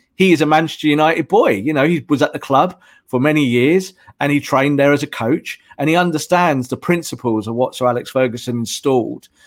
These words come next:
And that's great. And I think we'll see more of that. Doesn't mean we're gonna get immediate success. Doesn't mean we're gonna win trophies tomorrow, but it means that we're on the right path. And especially when you've got an ownership like the Glazers, who are go-, who are very tight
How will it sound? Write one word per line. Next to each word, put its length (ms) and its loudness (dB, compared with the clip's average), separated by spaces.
And 100 2
that's 160 0
great. 360 0
And 120 0
I 20 2
think 160 -2
we'll 80 -6
see 180 0
more 300 4
of 140 0
that. 320 -6
Doesn't 240 -2
mean 140 0
we're 80 0
gonna 200 0
get 360 -2
immediate 420 0
success. 540 -4
Doesn't 300 0
mean 200 -2
we're 60 -2
gonna 180 0
win 160 0
trophies 440 -2
tomorrow, 560 -2
but 120 4
it 100 -2
means 260 2
that 120 0
we're 140 4
on 100 0
the 100 0
right 380 0
path. 440 -4
And 100 -4
especially 380 -4
when 100 0
you've 80 -2
got 140 2
an 80 0
ownership 500 0
like 160 -2
the 80 -12
Glazers, 540 -2
who 60 0
are 60 -4
go-, 220 -2
who 80 -4
are 40 -4
very 200 0
tight 440 0